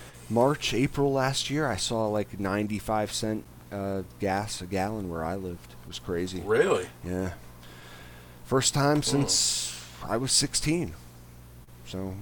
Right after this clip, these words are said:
Speaker 2: No
Speaker 1: uh, it
Speaker 2: shit.
Speaker 1: stuck out. But, yeah, dude, it's always, I gotta, unfortunately, I, I gotta get going. It's getting late for me.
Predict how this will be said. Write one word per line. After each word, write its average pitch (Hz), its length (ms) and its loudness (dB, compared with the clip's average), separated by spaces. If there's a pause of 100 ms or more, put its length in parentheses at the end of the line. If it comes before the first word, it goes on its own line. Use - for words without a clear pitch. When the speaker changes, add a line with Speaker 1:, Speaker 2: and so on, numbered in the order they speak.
Speaker 2:
No 101 120 -4
Speaker 1:
uh, 113 40 2
it 110 60 -2
Speaker 2:
shit. 113 240 -2
Speaker 1:
stuck 110 300 -2
out. 110 220 0 (880)
But, 101 180 0 (540)
yeah, 180 140 2
dude, 180 340 2 (460)
it's - 140 0
always, 170 560 4 (960)
I 147 80 0
gotta, 165 520 8
unfortunately, 143 800 4 (420)
I, 117 220 2
I - 20 2
gotta 113 220 2
get 104 200 2
going. 104 300 2
It's - 160 -8
getting 92 260 0
late 98 220 2
for - 140 -6
me. 87 240 -2